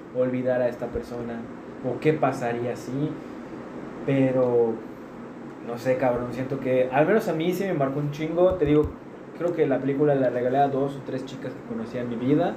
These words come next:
el soundtrack se lo regalé a una persona, nuevecito así importado, güey, me acuerdo que lo compré en Mix Up y aparte de otras cosas, no sé si sigue existiendo,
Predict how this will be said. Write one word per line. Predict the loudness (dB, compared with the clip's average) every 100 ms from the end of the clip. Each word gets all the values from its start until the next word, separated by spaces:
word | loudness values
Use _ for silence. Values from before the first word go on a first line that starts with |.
| -8 -12 -6
el | -2
soundtrack | 2 4 4 0
se | 0
lo |
regalé | 2 2 4
a | 4
una | 4 2
persona, | 0 -2 -2 0 -2 -4 -8 -14 -14 -14 -4 4
nuevecito | 6 6 4 -2 -2
así | -2
importado, | -2 -2 -2 -4 -2 2 4
güey, | 4 4
me | 2
acuerdo | 2 0
que | 0
lo | -2
compré | 0 0
en | 0
Mix | 2
Up | 4 4
y |
aparte | 2 -2 2
de | 2 2
otras | -4 -8 -2
cosas, | 2 2 0 -2 -8 -12 -14 -14 -14 -14 -14 -14 -12 -6
no | -2
sé | -2
si | -4 -4
sigue | 0 2
existiendo, | 0 -6 0 2 4 2